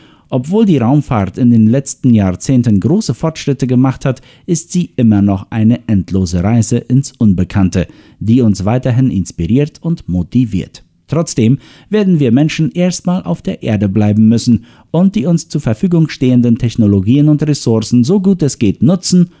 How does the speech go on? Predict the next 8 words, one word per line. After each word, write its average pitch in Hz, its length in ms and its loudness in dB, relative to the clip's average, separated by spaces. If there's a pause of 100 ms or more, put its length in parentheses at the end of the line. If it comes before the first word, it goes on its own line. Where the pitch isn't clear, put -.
(180)
um 214 240 2
den 190 240 0
Planeten 160 680 0
zu - 180 -4
schützen, - 560 -6 (140)
den 82 240 -4
wir 85 160 -4
haben. 76 260 -6